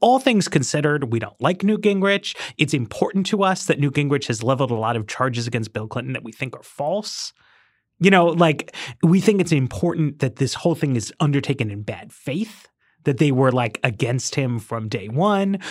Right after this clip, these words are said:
We think it's important that we agree with him on important questions of public policy. And you could, right? Like, you could delve back down into and be like, "Okay, but, like,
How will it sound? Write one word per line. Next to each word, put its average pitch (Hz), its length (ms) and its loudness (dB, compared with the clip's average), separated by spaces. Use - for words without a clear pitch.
We 143 120 4
think 147 160 2
it's 123 140 -2
important 123 380 -2
that 117 160 -6
we 104 140 -6
agree 123 320 -2
with 135 180 0
him 123 200 0
on 107 80 -4
important 117 400 -8
questions 110 340 -6
of 104 100 -12
public - 280 -12
policy. 208 500 2
And 240 120 6
you 277 100 6
could, 269 360 4
right? 165 200 2
Like, 180 180 0
you 226 100 0
could 233 160 0
delve 320 340 2
back 226 220 2
down 240 240 2
into 156 180 2
and 131 80 0
be 151 120 0
like, 147 360 -2
"Okay, 311 260 2
but, 180 260 0
like, 180 300 -2